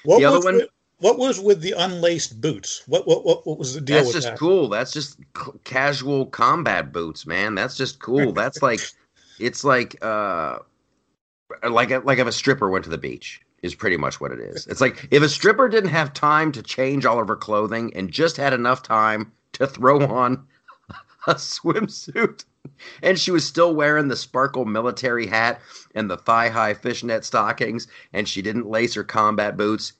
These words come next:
Speaker 2: It's just, dude, you would never wear this to the beach. You would never. However, <laughs> you would, you,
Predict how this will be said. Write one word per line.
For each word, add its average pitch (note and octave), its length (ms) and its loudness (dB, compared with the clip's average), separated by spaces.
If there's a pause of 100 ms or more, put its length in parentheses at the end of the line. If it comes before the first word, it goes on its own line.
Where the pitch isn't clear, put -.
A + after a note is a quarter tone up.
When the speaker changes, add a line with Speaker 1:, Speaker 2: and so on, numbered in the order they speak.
Speaker 2:
It's B2+ 260 0
just, F#2 440 -6
dude, A2+ 400 0 (280)
you F3+ 140 0
would D#3 120 2
never C3 260 4
wear E2 200 -2
this C2 220 -10 (260)
to F2 100 -8
the D#2 80 -6
beach. A#1+ 420 -12
You A3 140 6
would F#4 140 4 (180)
never. A4+ 560 2
However, F#2 840 -2 (120)
<laughs> - 100 -20
you F#2 160 -8
would, F#2 160 -8
you, G2 140 -6